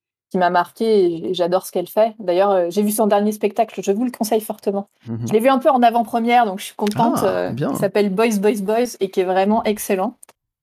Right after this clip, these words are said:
Speaker 2: Aucun
Speaker 1: Et,
Speaker 2: rapport
Speaker 1: euh,
Speaker 2: avec Sabrina ou il y a un rapport du coup ?
Speaker 1: Avec quoi ?
Speaker 2: Avec Sabrina, est-ce qu'il y a un rapport ou pas du tout ?
Speaker 1: Je crois que c'est la musique d'entrée, hein.
Speaker 2: Ah, d'accord, ok. <laughs>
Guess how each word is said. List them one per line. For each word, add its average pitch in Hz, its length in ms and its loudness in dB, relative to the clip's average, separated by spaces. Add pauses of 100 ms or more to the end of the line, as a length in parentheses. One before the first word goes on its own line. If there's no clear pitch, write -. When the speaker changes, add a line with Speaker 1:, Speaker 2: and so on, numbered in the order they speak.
(380)
Speaker 2:
Aucun - 100 2
Speaker 1:
Et, 220 140 6
Speaker 2:
rapport 208 200 8
Speaker 1:
euh, 202 40 6
Speaker 2:
avec 196 120 2
Sabrina 185 440 0
ou 240 60 0
il - 20 0
y 175 40 2
a 156 40 0
un 143 60 -4
rapport 139 300 -4
du 123 100 -12
coup ? 131 160 -8 (580)
Speaker 1:
Avec 226 300 -2
quoi ? 320 300 -4 (300)
Speaker 2:
Avec 139 200 -2
Sabrina, 156 440 -2
est-ce 185 120 -6
qu'il 143 80 -2
y - 20 0
a - 20 0
un 135 40 -4
rapport 170 280 0
ou 196 60 -6
pas 160 100 -2
du 131 120 -8
tout ? 151 160 -10 (240)
Speaker 1:
Je 196 100 -4
crois - 180 0
que - 80 -4
c'est 370 100 0
la 285 100 4
musique 285 260 2
d'entrée, 311 380 4
hein. 254 180 0 (320)
Speaker 2:
Ah, 165 280 6
d'accord, 143 380 2
ok. 151 140 0
<laughs> 139 500 -2